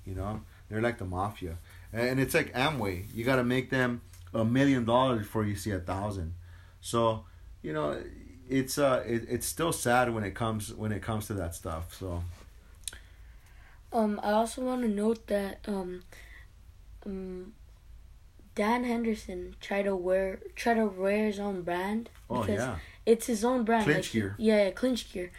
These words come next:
Speaker 1: Yeah.
Speaker 2: He should have been able to wear his own brand, but the U F C had restrictions on that, which wasn't fair.
Speaker 1: Yeah.
Speaker 2: And by doing that, the U F C didn't like it and, um, fucked Dan Henderson out of a title shot. And then when he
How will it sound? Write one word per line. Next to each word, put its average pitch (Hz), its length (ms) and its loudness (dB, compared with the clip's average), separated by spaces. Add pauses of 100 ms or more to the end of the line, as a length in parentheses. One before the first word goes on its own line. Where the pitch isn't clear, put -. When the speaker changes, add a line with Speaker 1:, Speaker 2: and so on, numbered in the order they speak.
Speaker 1:
Yeah. 101 200 -6
Speaker 2:
He 226 180 2
should 233 180 2
have 233 120 4
been 226 180 4
able 220 240 2
to 208 80 0
wear 196 240 0
his 202 120 -2
own 202 200 -2
brand, 190 340 2
but 208 160 -6
the 208 100 -6
U 202 200 0
F 202 80 -2
C 226 180 0
had 196 160 -2
restrictions 196 720 -2
on 180 180 -6
that, 180 200 -8 (260)
which 214 220 4
wasn't 202 400 0
fair. 175 320 -6 (360)
Speaker 1:
Yeah. 214 80 0
Speaker 2:
And 208 120 4
by 214 160 6
doing 220 320 2
that, 220 260 4
the 214 80 0
U 202 180 0
F 208 80 -2
C 214 140 -4
didn't 202 420 -2
like 190 280 -2
it 269 180 -2 (380)
and, 190 420 -2 (240)
um, 180 300 -2
fucked 220 360 2
Dan 196 260 0
Henderson 208 460 -2 (300)
out 196 120 0
of 190 120 0
a 185 60 -2
title 202 360 0
shot. 247 380 0 (320)
And 208 180 0
then 208 180 4
when 208 160 2
he 226 180 2